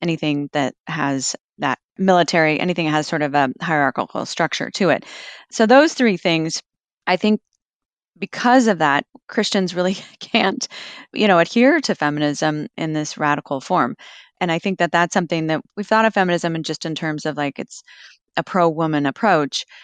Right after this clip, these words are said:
We hope that it somehow can be reformed, but the, the sad reality is it's just completely inconsistent with Christian principles. And that's a hard thing, I think, for us to grasp because so many of us want it to be,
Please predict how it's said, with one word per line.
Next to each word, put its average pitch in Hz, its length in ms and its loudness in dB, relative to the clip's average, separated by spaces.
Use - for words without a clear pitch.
We 170 80 -8
hope 196 260 0
that 170 140 2
it 156 100 -4
somehow 156 400 0
can 151 260 -6
be 139 400 -4
reformed, 147 600 -4
but - 120 -6
the, 160 220 -2
the 170 60 -6
sad 175 300 0
reality 147 460 0
is - 140 -4
it's 143 100 -10
just - 220 -8
completely 147 420 -6
inconsistent 139 720 -6
with 143 220 -6
Christian 143 380 -6
principles. - 520 -10
And 151 140 -2
that's 151 220 0
a 165 60 -4
hard 165 200 -2
thing, 143 140 -4
I 139 80 -2
think, 156 200 -6
for 143 100 -4
us 139 100 -4
to 147 100 -10
grasp 196 280 0
because 175 200 -4
so 180 100 0
many 170 160 0
of 156 60 -2
us 156 220 -6
want 170 340 0
it 151 160 -4
to 151 120 -6
be, 143 280 -2